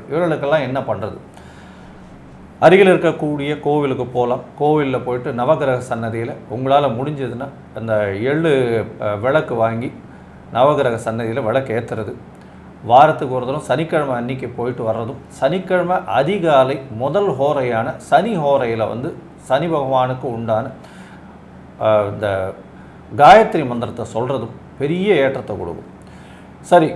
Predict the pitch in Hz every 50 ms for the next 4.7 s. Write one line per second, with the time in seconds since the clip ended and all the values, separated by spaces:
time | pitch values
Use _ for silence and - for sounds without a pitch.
0 | - - 180 185 196 202 202 196 190 180 175 147 - 165 165 175 170 170 175 180
1 | 180 180 - - 120 120 135 143 147 156 160 165 156 165 165 160 - - 123 143
2 | 147 156 160 160 156 160 135 143 165 175 170 160 151 147 147 139 135 127 127 127
3 | 127 131 131 160 147 143 185 202 196 190 180 175 156 160 165 156 135 127 135 147
4 | 139 131 135 123 120 120 120 117 120 117 123 123 135 139